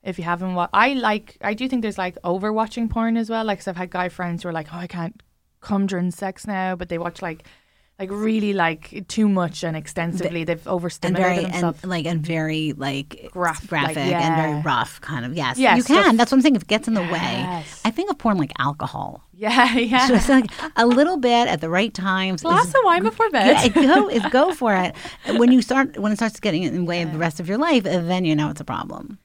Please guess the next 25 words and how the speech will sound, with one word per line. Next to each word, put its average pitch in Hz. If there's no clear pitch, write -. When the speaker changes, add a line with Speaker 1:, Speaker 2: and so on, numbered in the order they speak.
Speaker 1:
I 233
also 254
think 240
for 208
couples 196
a 180
good 175
piece 185
of 170
advice 165
is, 170
'cause 190
for 214
women 214
sometimes 185
there's 175
a 175
lot 175
of 165
pressure 170
to, 170
like, 165
shave 180
your 196
legs, 262